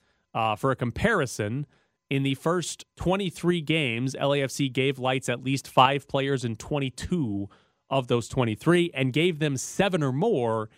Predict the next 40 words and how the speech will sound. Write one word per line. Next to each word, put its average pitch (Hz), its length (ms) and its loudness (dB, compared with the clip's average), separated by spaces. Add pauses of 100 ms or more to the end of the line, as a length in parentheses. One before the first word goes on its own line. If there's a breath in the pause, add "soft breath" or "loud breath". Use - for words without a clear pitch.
(360 soft breath)
in 143 200 0
ten 127 760 -2
of 120 200 0
their 117 120 0
first 113 300 -6
twenty-three 113 420 -2
games, 110 340 -2
even 170 240 0
gave 135 220 0
them 107 320 -4
nine 151 560 -4 (520 soft breath)
one 123 260 6
time. 110 340 -10 (320)
So 147 220 2
first 214 600 2
twenty 185 300 2
games 160 340 0
or 143 60 2
so 143 220 2
of 127 60 0
the 117 80 -2
season, 123 640 0 (420)
more 151 160 4
than 135 120 0
half 139 300 0
of 113 120 -2
Light's 123 280 0
starting 113 320 0
lineup 123 320 -2
every 110 200 -4
game 104 340 -2
was 104 480 -2 (160)
players 117 360 0
loaned 107 300 -4
down 104 260 -4
from 104 180 -6
L 101 140 -6
A 98 80 -6
F 95 120 -10
C. 101 320 -4